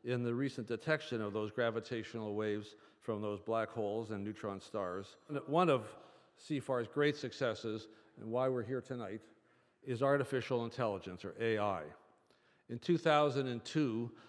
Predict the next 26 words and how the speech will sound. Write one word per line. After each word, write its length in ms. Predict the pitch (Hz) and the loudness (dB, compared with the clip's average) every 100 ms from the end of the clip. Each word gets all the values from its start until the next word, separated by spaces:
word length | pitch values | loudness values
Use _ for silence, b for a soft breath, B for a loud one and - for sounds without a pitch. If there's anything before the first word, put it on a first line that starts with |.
| B | B
a 80 | 120 | -2
University 680 | 123 151 165 151 143 143 135 | 2 6 6 6 2 0 0
of 100 | 127 | 0
Toronto 320 | - 135 131 | 0 0 0
researcher, 720 | 120 113 - 120 - 120 131 - - - _ _ | 0 -2 -2 -2 -2 -2 -2 -6 -20 -20 _ _
Jeff 300 | - 139 131 | 2 4 4
Hinton, 420 | 143 113 92 120 120 B B 101 | 0 0 -2 -8 -8 B B -10
uh, 120 | 107 | -10
Jeff, 300 | 104 131 131 | -2 0 0
I 80 | 123 | 0
don't 180 | 117 123 | -2 -4
know 80 | 120 | -6
if 100 | 113 | -4
you're 120 | 117 | -6
in 60 | 113 | -4
the 120 | 110 | 0
audience 400 | 110 110 107 - | 0 0 -2 -4
here 140 | 107 | -4
this 200 | 98 - | -4 -4
evening, 360 | 101 95 110 135 B B B B | -4 -4 -4 -6 B B B B
brought 280 | 139 156 160 | 6 6 6
together 440 | 143 143 131 131 | 2 4 4 4
a 60 | 117 | 0
C 220 | - 147 | -2 -2
far 300 | - 127 123 | 2 2 2
program 720 | - 143 127 110 107 98 107 | 2 4 4 4 0 0 -4